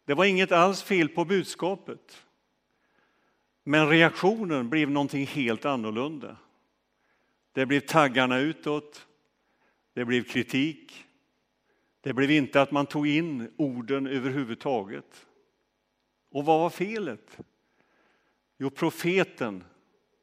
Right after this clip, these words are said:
den så kallade profeten, hade bara ord, men ingen medkänsla.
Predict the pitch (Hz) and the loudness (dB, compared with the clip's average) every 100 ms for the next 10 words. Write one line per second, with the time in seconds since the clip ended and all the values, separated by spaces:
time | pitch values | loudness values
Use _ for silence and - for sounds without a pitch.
0 | _ 139 135 151 - 165 139 139 156 165 | _ -4 -4 -6 0 2 4 0 -2 -4
1 | 151 147 120 - 123 117 180 165 113 160 | -4 -4 -4 -6 -8 -6 -4 -4 -4 -6
2 | 165 147 147 202 175 113 - - _ _ | -2 -2 -2 -6 -8 -10 -14 -20 _ _
3 | _ _ _ _ _ _ 127 139 131 127 | _ _ _ _ _ _ -4 -2 0 -2
4 | 127 127 110 - 120 127 - - | -2 -4 -6 -8 -8 -10 -14 -18